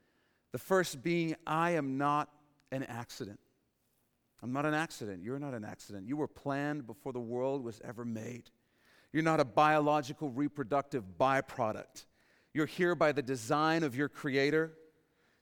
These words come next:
who has good things planned for you. The second implication is that God chose me. God chose you. Did you ever feel as a child the sting of being chosen late or last or not at all?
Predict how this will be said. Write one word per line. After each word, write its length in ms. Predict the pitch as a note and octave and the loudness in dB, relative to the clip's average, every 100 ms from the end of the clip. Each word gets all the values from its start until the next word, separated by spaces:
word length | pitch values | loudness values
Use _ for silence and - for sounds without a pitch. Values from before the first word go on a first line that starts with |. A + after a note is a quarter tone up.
| - | -6
who 80 | B2+ | -4
has 160 | A2 | -4
good 300 | G#2 D3+ D3+ | -2 0 0
things 360 | - D3 C3 - | 0 -2 -2 -4
planned 360 | - B2 A#2+ | -4 -4 -4
for 120 | - G#2+ | -6 -8
you. 200 | G2 A#2 _ _ _ _ _ _ _ _ - | -10 -12 _ _ _ _ _ _ _ _ -10
The 60 | C3 | 0
second 300 | F#3 E3 F3 | 2 4 4
implication 520 | D#3 D3+ E3 C#3+ D3 | 2 0 0 0 -4
is 80 | A#2 | 0
that 280 | B2+ A#2 A2+ | 0 0 -2
God 360 | A#2+ B2 A#2 | 2 2 0
chose 420 | - B2+ A#2 A2 | -4 -4 -4 -6
me. 240 | A2 F2 - _ _ _ - | -12 -14 -20 _ _ _ -6
God 280 | A#2+ A#2 B2+ | -4 -4 -6
chose 400 | - A#2+ C#3 - | -8 -8 -8 -12
you. 80 | - _ _ _ _ _ _ _ _ _ _ _ _ _ | -20 _ _ _ _ _ _ _ _ _ _ _ _ _
Did 140 | F3+ E3+ | 2 8
you 60 | |
ever 120 | G#3 | 8
feel 280 | F#3+ A3+ G#3+ | 6 8 10
as 120 | F#3+ | 8
a 40 | D#3 | 4
child 400 | - F#3 F#3 D#3+ | 6 8 8 6
the 80 | D3+ | 0
sting 520 | - - F#3+ F#3+ F#3 | 2 6 6 6 0
of 640 | - D#3 C#3+ B2+ - - _ _ _ | 4 6 8 4 -6 -18 _ _ _
being 200 | A2+ D#3+ | -2 0
chosen 600 | C#3 F3 E3+ D#3+ D3 B2+ | 0 0 2 2 0 4
late 420 | C3+ D#3+ F3+ - - | 4 4 0 -14 -10
or 120 | C3 | -6
last 640 | A#2+ A#2+ C3 E3+ - - - _ - | 0 2 0 -4 -10 -14 -20 _ -8
or 100 | A#2+ | -4
not 220 | B2 C3 | 2 4
at 80 | B2+ | 8
all? 420 | B2+ D3 F3 | 8 6 0